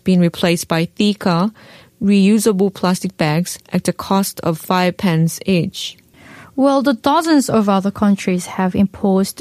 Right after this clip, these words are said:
Speaker 2: similar types of bans or taxes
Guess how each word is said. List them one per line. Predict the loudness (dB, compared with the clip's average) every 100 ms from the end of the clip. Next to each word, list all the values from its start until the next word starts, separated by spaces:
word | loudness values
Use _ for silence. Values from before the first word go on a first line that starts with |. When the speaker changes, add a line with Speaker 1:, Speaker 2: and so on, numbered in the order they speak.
| -12
Speaker 2:
similar | -6 -2 0 2 2
types | -2 -4 -2 -2
of | -4
bans | -2 2 2 2 -4 -18 _ _
or | 0 0
taxes | 0 -2 -2 -2 -4 -4